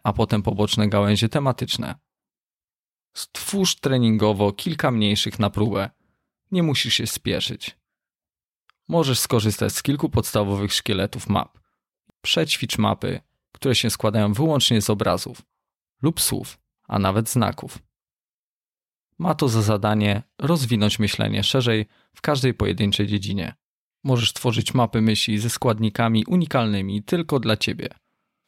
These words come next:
lub inne mapy specjalnie, które zrozumie ktoś inny. Używaj trzech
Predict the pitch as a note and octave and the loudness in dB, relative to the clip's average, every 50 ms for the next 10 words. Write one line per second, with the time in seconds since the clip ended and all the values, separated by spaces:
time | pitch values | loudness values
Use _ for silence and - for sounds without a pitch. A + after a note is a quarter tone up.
0 | _ - C3+ B2 - - - F3+ F3 E3 C#3 B2 A2 G#2+ G#2+ A2+ - - A#2+ B2+ | _ -4 -2 -2 -2 0 2 2 4 4 4 4 2 2 2 0 0 -2 -4 -4
1 | C3 - _ _ _ _ - - - - F3+ E3 - - A#2+ A2 G#2 G2+ G#2 A2 | -4 -4 _ _ _ _ -16 -10 -4 -2 -2 -2 0 0 0 0 0 0 0 -2
2 | A#2+ D3+ D#3+ - _ _ _ _ _ _ _ _ _ - - F3 E3 C#3 C3 C3 | -2 -4 -8 -12 _ _ _ _ _ _ _ _ _ -4 -2 0 0 2 2 2
3 | B2+ A2 G#2 G#2+ G#2 G2 F#2 - G#2 G#2 - - A2+ A2 - - - _ _ _ | 2 2 2 2 2 0 0 -2 -2 -2 -2 -2 -2 -4 -6 -8 -12 _ _ _
4 | _ _ _ _ _ _ _ _ _ _ _ - B2+ G#2 - A#2 G2+ G#2+ G#2+ - | _ _ _ _ _ _ _ _ _ _ _ -2 0 0 2 2 2 0 0 0
5 | - - - - C3 B2+ B2+ - - | 0 0 0 2 2 0 -2 -4 -8